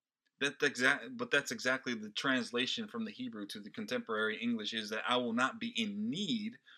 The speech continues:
In other words, God is gonna do far more than what I expect in order so that all my basic needs are met. Sometimes he says, "Wait." Sometimes he says, "I got you. Here you go." Sometimes he says,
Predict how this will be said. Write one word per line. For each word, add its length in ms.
In 100
other 140
words, 180
God 240
is 60
gonna 160
do 120
far 280
more 240
than 140
what 180
I 60
expect 440
in 120
order 280
so 220
that 200
all 220
my 220
basic 420
needs 360
are 100
met. 240
Sometimes 460
he 40
says, 280
"Wait." 300
Sometimes 500
he 120
says, 240
"I 100
got 300
you. 140
Here 140
you 120
go." 240
Sometimes 540
he 60
says, 260